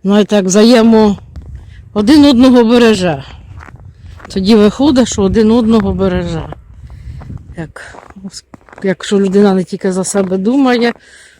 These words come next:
то кругова як порука. Да?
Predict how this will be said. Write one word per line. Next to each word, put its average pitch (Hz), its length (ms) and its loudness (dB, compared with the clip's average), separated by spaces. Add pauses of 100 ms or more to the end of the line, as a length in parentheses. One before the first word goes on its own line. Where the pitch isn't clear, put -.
(320)
то 180 260 -8 (340)
кругова 269 480 4
як 269 180 -2
порука. 202 600 -4 (1120)
Да? 247 240 2